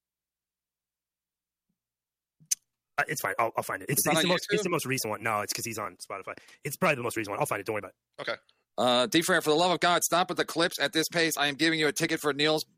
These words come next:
Speaker 2: bo-, wait, for the love of God, stop with the clips. At this pa-, pace, I am giving you a ticket for Neil boredom. Pick up your ticket by the stop sign at Newport Mall. Oh, he's gonna give me a ticket. Hmm?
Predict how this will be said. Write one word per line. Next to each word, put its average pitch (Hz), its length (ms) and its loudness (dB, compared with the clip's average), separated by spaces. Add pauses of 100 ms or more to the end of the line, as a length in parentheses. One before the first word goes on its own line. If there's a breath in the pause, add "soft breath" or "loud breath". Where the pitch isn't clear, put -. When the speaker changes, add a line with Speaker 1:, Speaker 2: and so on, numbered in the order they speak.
(140)
Speaker 2:
bo-, 127 160 -6 (420)
wait, 139 160 2
for 156 100 0
the 151 80 6
love 202 160 2
of 190 100 0
God, 165 260 2
stop 165 260 0
with 175 60 -4
the 175 60 -2
clips. 160 320 -2
At 127 100 -4
this 170 140 0
pa-, 160 180 2 (160)
pace, 143 260 2
I 139 60 0
am 139 80 -4
giving 156 280 2
you 143 120 2
a 131 60 0
ticket 135 360 0
for 135 100 0
Neil 147 420 0 (180)
boredom. 143 320 2
Pick 151 180 -2
up 156 100 0
your 147 100 2
ticket 151 280 0
by 135 100 2
the 127 80 0
stop 139 240 0
sign 139 140 0
at 120 60 -6
Newport 127 300 -2
Mall. 120 280 0 (420)
Oh, - 60 -6
he's 85 80 -6
gonna 90 140 -6
give 87 80 -6
me 80 80 -8
a - 20 -10
ticket. - 260 -10 (1160)
Hmm? 175 200 0